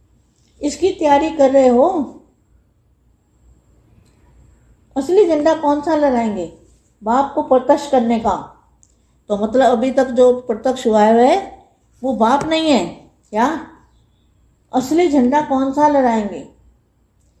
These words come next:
वो झंडा, कपड़े वाला झंडा तो निमित्त मात्र है, लेकिन असली झंडा कौन सा लहराएंगे?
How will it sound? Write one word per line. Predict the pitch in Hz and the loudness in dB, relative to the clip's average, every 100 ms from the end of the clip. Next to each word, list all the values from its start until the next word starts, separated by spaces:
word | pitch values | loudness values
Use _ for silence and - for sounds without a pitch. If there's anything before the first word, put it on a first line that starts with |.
| _ _ _ | _ _ _
वो | 220 302 | -2 -2
झंडा, | 311 302 294 311 | 0 0 0 0
कपड़े | 294 - 302 | 0 2 2
वाला | 302 311 | 4 2
झंडा | 294 262 262 294 | 0 0 0 0
तो | 311 | 0
निमित्त | 294 330 349 330 | -2 -4 -6 -4
मात्र | 262 214 | -4 0
है, | 196 165 - _ _ _ _ _ _ | -2 -2 -8 _ _ _ _ _ _
लेकिन | 247 285 254 | -2 -2 -2
असली | 269 415 415 | 0 4 4
झंडा | 320 247 226 175 - - _ - | 2 0 0 -2 -8 -20 _ -6
कौन | 320 | -4
सा | 330 330 | 0 2
लहराएंगे? | 277 214 190 151 151 | 2 2 0 -6 -14